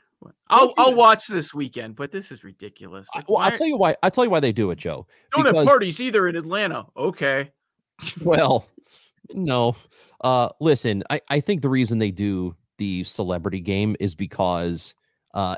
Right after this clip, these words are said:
Speaker 2: everybody plays pickup basketball. Not everybody, not me, I'm terrible.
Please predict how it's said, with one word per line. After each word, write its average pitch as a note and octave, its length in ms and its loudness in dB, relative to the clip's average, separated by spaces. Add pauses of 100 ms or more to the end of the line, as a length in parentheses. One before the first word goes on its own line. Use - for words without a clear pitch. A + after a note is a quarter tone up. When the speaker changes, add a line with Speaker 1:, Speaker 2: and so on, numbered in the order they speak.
Speaker 2:
everybody A#2 540 4
plays F#2+ 360 -2
pickup F#2 420 -4
basketball. D2+ 640 -8
Not B2 200 2
everybody, E2+ 420 0
not F2 220 -2
me, E2 160 -2
I'm D#2 140 -6
terrible. D2 500 -10